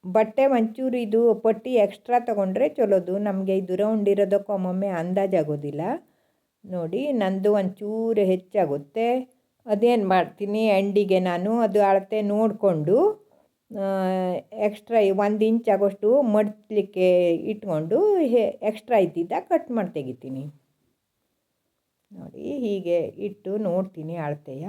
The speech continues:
ನೋಡಿಕೊಂಡು ಒಂದು ಇಂಚ್ ಆಗೋಷ್ಟು ಇಟ್ಕೊಂಡು ಕಟ್ ಮಾಡಿ ತೆಗಿಬಿಡ್ತೀನಿ.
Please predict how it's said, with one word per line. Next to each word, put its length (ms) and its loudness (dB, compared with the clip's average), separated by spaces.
ನೋಡಿಕೊಂಡು 680 -6
ಒಂದು 300 -4
ಇಂಚ್ 220 -6
ಆಗೋಷ್ಟು 440 -8
ಇಟ್ಕೊಂಡು 600 -8
ಕಟ್ 280 -4
ಮಾಡಿ 180 -6
ತೆಗಿಬಿಡ್ತೀನಿ. 680 -12